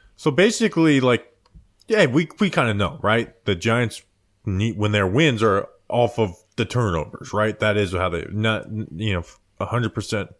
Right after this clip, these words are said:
true for, especially the, you know, the Patriots game, you know, the Commanders game got some turnovers in there. Uh, they've, they've had to live off turnovers to win games. Uh, and that's what led to the three-game winning streak.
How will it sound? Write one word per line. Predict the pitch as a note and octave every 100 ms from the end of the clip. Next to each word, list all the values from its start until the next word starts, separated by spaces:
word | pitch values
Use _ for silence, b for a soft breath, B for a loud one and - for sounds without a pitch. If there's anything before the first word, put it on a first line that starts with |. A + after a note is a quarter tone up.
| b b b b _
true | A#2+ A2
for, | -
especially | G#2 - B2+ A2+ A#2+
the, | -
you | B2+
know, | G#2
the | F#2
Patriots | A2+ A2 A2+ A2 -
game, | G#2+ G#2+ G2+ - b b b b b G2+
you |
know, | G2+
the |
Commanders | - G#2 G#2 G2+ F#2
game | G2+ G#2 G2+
got | G2 -
some | G2
turnovers | G2+ G2 G2 F#2+ F#2
in | F#2+
there. | F#2 F#2 F2+ E2+ _ _ _ _ - -
Uh, | F2+ D#2 C2 - _
they've, | G2+ - A2+
they've | G#2+
had | A#2 G#2+
to |
live | G#2 G2+
off | G2 F#2+
turnovers | - F#2+ F2+ E2+ -
to | F2
win | E2 D#2+
games. | D2+ C#2+ - - - B B B B B B B B B B B B B -
Uh, | A#2 A2 G#2+
and | G#2+
that's | G#2 -
what | G#2 G#2+
led | G2 F#2+
to | G2+ F2
the | D#2 F#2
three-game | - G#2+ G2 F2+ F2
winning | F2 E2+ D#2+
streak. | - C2+ -